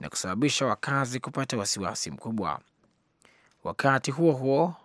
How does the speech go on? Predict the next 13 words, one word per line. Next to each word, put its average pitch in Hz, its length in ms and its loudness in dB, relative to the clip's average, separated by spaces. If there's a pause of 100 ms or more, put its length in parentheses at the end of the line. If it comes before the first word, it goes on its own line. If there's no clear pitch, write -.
(120)
maafisa 135 680 0
wa 123 140 0
kulinda 110 400 0
raia 123 440 2 (400)
wamesema 113 420 -2
idadi 135 360 2
waliofariki 113 580 0
Jumatano 95 720 -2 (380)
imeongezeka. 147 920 2 (760)
Amatrice 127 560 2
arobaini 87 280 -4
na 73 100 -4
sita, 143 460 2